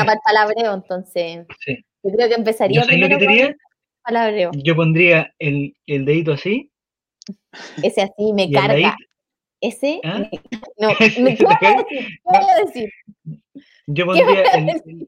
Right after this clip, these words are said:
Speaker 1: la ma-, ¿dónde está? La manito así, para que la gente de Spotify no entienda. Es el, el pulgar junto con el índice haciendo
Speaker 2: Como
Speaker 1: un
Speaker 2: un ok,
Speaker 1: círculo
Speaker 2: como un
Speaker 1: ¿sí?
Speaker 2: ok.
Speaker 1: y los tres deditos parados. Ese, pero al lado de eso,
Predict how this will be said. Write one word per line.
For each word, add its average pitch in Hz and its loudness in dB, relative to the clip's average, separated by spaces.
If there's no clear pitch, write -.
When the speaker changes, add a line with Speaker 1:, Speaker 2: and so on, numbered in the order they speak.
Speaker 1:
la 156 -2
ma-, 160 0
¿dónde 175 -6
está? 151 -8
La 147 -2
manito 180 0
así, 214 -2
para 165 -6
que 165 -4
la 160 -4
gente 185 -10
de 170 -8
Spotify 185 -12
no 180 -16
entienda. 151 -12
Es 156 -12
el, 156 -10
el 147 -2
pulgar 175 2
junto 240 0
con 214 0
el 208 -2
índice 240 0
haciendo 208 -2
Speaker 2:
Como 202 -2
Speaker 1:
un 262 -6
Speaker 2:
un 262 0
ok, - -14
Speaker 1:
círculo 269 -4
Speaker 2:
como 208 -14
un 220 -12
Speaker 1:
¿sí? 254 2
Speaker 2:
ok. 160 -10
Speaker 1:
y 165 -6
los 165 0
tres 196 -2
deditos 196 -2
parados. 120 -4
Ese, 240 -2
pero 151 2
al 147 2
lado 233 4
de 247 6
eso, 285 -6